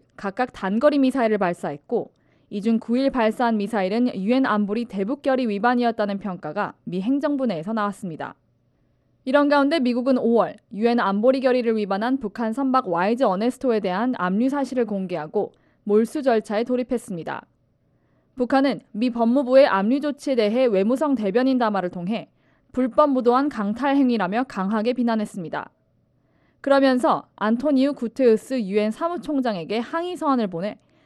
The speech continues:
안보리 차원의 긴급 조치를 요구하기도 했습니다. 또 김성 유엔 주재 북한 대사는 기자회견을 통해 미국의 조치를 육 일이 싱가포르 공동성명 위반이라고 주장하며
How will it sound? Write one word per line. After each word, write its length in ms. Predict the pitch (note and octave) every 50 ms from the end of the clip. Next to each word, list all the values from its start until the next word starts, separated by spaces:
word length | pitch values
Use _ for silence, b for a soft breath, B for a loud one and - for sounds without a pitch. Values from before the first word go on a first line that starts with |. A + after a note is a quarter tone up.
| b b b
안보리 420 | - F#3 F#3+ G3 G3+ B3 C4 B3+
차원의 360 | B3+ B3+ B3 G#3 G3+ A3+ C4 B3+
긴급 400 | - - A3 A3+ A#3 D4+ C4+ -
조치를 420 | D4 C4+ - - C#4+ C#4+ D4 A#3+
요구하기도 480 | A3+ A3+ A3 B3+ A#3+ A#3 G#3+ F#3+ F#3+ G#3+
했습니다. 500 | A3+ - - G#3+ E3+ - D3 - - _ _ _ _ _ _ _ _ _ _ _ _ _ _ _ _ _ _ _ _ -
또 100 | D#4+ E4
김성 420 | - - C4+ B3+ C4 D#4 D#4+ C#4+
유엔 240 | C4 B3+ C#4+ D#4 D4+
주재 220 | C#4+ C#4+ C#4 C#4+ B3
북한 300 | B3 A#3+ - C4 A#3+ A3+
대사는 420 | G3+ G3+ G#3+ G3+ A#3 B3+ G3+ - - _ _ -
기자회견을 580 | - A3+ G3+ B3 A#3 A3+ A3 G3 G#3+ G3+ G3 F#3
통해 420 | - G3 F#3 F3+ G3+ A#3 A#3+ A#3+ -
미국의 340 | - F#3 G3+ F#3+ G3+ G3+ G3
조치를 560 | - - G#3 G3 - - A3+ A#3+ B3+ B3 F#3+
육 160 | F#3 G3+ G3+
일이 220 | B3 A#3 A#3 C4 C4+
싱가포르 640 | - - E4+ F4 E4+ E4+ E4 - D4+ D4 D4+ D4+
공동성명 840 | - G#3+ G#3 G#3 A3 A3 C#4 C#4 C#4+ C#4 C#4 A#3+ A#3+ C4 C4+ B3+ A3
위반이라고 500 | F#3+ G3+ G#3+ C4 C#4 C4+ C4+ B3 A3+ G#3+
주장하며 540 | - G#3 F3+ F#3+ E3 D#3 D3 F3 G#3+ F#3+ -